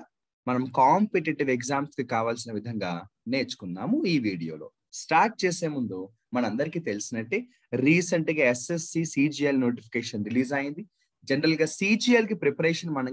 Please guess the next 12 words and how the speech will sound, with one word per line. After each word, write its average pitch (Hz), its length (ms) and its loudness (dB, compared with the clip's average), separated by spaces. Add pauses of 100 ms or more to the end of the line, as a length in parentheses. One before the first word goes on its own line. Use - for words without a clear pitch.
కానీ 131 240 -2
కరెక్ట్ 120 320 -6
గా 143 140 2
చేయగలిగితే 107 500 -2 (380)
సీహెచ్ఎస్ఎల్, 165 760 0 (140)
ఎంటీఎస్ 127 500 0
లాంటి 165 480 0
ఎగ్జామ్స్ 123 480 -2
కూడా 104 160 0 (120)
ఈజీగా 117 380 2
రాయొచ్చు. 110 360 -4 (600)
అలాగే 165 340 2